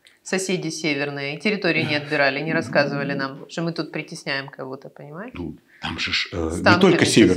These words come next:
Speaker 1: своими.
Speaker 2: соседи рассказывают. Северные
Speaker 1: Ну,
Speaker 2: рассказывают,
Speaker 1: те,
Speaker 2: южные тоже
Speaker 1: да,
Speaker 2: рассказывают.
Speaker 1: те, пожалуйста, но они
Speaker 2: Те-
Speaker 1: хоть не нападают.
Speaker 2: Им-,
Speaker 1: Спасибо
Speaker 2: мы,
Speaker 1: им
Speaker 2: мы
Speaker 1: за
Speaker 2: далеко.
Speaker 1: это. Ага, эти,
Speaker 2: Мы
Speaker 1: извините,
Speaker 2: очень
Speaker 1: пришли с
Speaker 2: далеко.
Speaker 1: оружием
Speaker 2: К
Speaker 1: и
Speaker 2: счастью, мы от них далеко.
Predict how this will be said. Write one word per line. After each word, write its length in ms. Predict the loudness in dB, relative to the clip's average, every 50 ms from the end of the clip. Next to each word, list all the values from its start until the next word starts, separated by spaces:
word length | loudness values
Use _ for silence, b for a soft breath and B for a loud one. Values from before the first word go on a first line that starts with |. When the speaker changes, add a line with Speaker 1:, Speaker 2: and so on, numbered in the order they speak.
| 2 2 0 2
Speaker 1:
своими. 60 | 2
Speaker 2:
соседи 280 | 2 2 2 2 2 2
рассказывают. 300 | 0 0 0 -2 -2 2
Северные 420 | 6 8 8 8 10 8 8 8 8
Speaker 1:
Ну, 60 | 6
Speaker 2:
рассказывают, 340 | 6 6 6 8 10 10 10
Speaker 1:
те, 60 | 12
Speaker 2:
южные 280 | 10 10 10 10 10 10
тоже 200 | 10 12 12 12
Speaker 1:
да, 60 | 12
Speaker 2:
рассказывают. 300 | 12 10 8 8 8 10
Speaker 1:
те, 40 | 10
пожалуйста, 420 | 8 8 10 8 8 8 6 4 2
но 60 | 2
они 80 | 6 6
Speaker 2:
Те- 80 | 8 8
Speaker 1:
хоть 160 | 8 6 6
не 80 | 4 4
нападают. 840 | 4 4 4 4 4 6 8 8 8 8 6 2 -2 -8 -16 -20 _ _ _ _ -2
Speaker 2:
Им-, 160 | 4 8 10
Speaker 1:
Спасибо 360 | 10 10 10 10 10 12 12 12
Speaker 2:
мы, 100 | 12 12
Speaker 1:
им 60 | 12
Speaker 2:
мы 60 | 12 12
Speaker 1:
за 60 | 12
Speaker 2:
далеко. 160 | 12 10 10 10
Speaker 1:
это. 120 | 10 8 8
Ага, 200 | 8 8 8 8
эти, 280 | 8 8 6 6 4 4
Speaker 2:
Мы 120 | 4 4 6
Speaker 1:
извините, 320 | 8 10 10 10 10 10
Speaker 2:
очень 240 | 10 10 10 8 8
Speaker 1:
пришли 340 | 8 8 8 8 8 8 8
с 40 | 8
Speaker 2:
далеко. 80 | 8 8 8 8
Speaker 1:
оружием 380 | 6 4 4 2 0 0 2 2
Speaker 2:
К 20 |
Speaker 1:
и 20 | 4
Speaker 2:
счастью, 480 | 6 6 6 6 4 2 2 2 4
мы 200 | 6 8 8 8 8
от 120 | 6 4
них 220 | 4 2 2 2 2
далеко. 520 | 2 2 2 2 0 0 -2 -2 -4